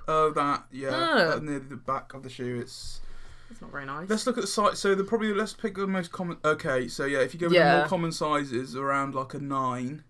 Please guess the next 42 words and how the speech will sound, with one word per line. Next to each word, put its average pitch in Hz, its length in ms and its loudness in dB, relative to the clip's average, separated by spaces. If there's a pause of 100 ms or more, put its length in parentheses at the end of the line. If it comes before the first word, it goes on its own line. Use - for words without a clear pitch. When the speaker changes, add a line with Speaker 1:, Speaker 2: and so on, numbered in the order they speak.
(420)
Speaker 1:
If - 80 -18
you 175 60 0
go 185 60 0
with 180 120 0
a 185 60 0
size 175 260 2
nine, 147 180 0
it's - 120 -6
three 151 180 -2
hundred 143 240 -4
twenty-six 135 340 -4
pounds. 127 460 -2
So 170 260 0
that's, - 340 0 (300)
y-, 170 120 -14 (440)
is 170 80 -10
that 180 140 -6
your 175 100 -6
doubling? 196 440 2 (300)
Speaker 2:
Pretty 262 160 -2
much. - 340 0 (460)
Speaker 1:
Your, 170 380 2
um, 160 440 2
Speaker 2:
But 185 80 0
if 202 60 0
you 220 60 -8
take 220 220 -2
away 202 160 4
fees 180 340 -6
and 156 100 -12
stuff 143 220 -8
like 151 140 -4
that. 143 120 0 (120)
Speaker 1:
Okay, 143 280 2
yeah. 131 260 4 (760)
You're 202 160 2
near 247 180 6
enough 220 240 4
doubling 160 480 0
your, 147 400 0 (1300)
your, 147 320 -2
um, 135 300 -2